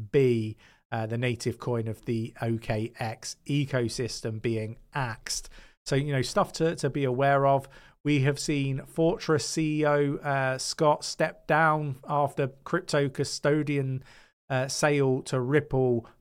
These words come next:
falls through. So look,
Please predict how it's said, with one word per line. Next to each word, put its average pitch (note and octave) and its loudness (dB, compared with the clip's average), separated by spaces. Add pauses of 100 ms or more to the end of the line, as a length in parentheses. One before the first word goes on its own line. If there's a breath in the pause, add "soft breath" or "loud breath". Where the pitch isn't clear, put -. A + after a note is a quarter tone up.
(160)
falls B2 2
through. C#3+ 4 (260 loud breath)
So C3 -4 (100)
look, D#3+ 2